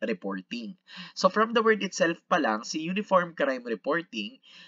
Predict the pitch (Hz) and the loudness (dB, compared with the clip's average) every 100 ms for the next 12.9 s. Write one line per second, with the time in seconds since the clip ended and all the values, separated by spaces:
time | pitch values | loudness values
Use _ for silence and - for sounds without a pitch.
0 | - _ 143 143 139 135 139 214 196 202 | -20 _ 10 10 10 6 4 2 4 2
1 | 196 - 156 139 143 143 151 139 135 127 | 0 2 2 2 0 0 -4 -4 -4 -4
2 | 135 123 120 - 107 107 - 127 190 175 | -4 -4 -6 -6 -4 -2 0 -2 0 0
3 | 165 151 147 147 _ 139 139 135 131 - | 0 2 2 2 _ -2 0 0 -4 -2
4 | 127 127 131 165 180 117 117 143 - 147 | -2 0 -2 0 -4 -2 -2 -4 0 0
5 | 151 - 147 135 143 - 143 131 117 113 | 0 -2 0 0 -2 -6 -6 -6 0 0
6 | 147 147 143 139 123 113 - 113 - - | 0 -4 -6 -6 -6 -4 -2 -4 -2 0
7 | 120 - - 123 165 - - - - 160 | 0 -2 -4 -4 -4 -12 -18 -18 4 6
8 | 196 214 170 156 - - 117 113 - 139 | 6 2 0 0 -2 -8 -6 -2 0 -2
9 | 160 156 147 139 139 127 107 123 117 - | -4 -10 -10 -10 -8 -8 -8 -8 -8 -2
10 | 113 110 110 98 95 92 113 110 92 - | -4 -2 -6 -4 -8 -4 0 0 -2 -14
11 | - - - - 175 170 185 214 240 240 | -18 -16 -12 2 2 4 0 0 4 2
12 | 220 214 180 160 151 156 143 147 135 | 2 2 2 2 -2 0 2 2 -2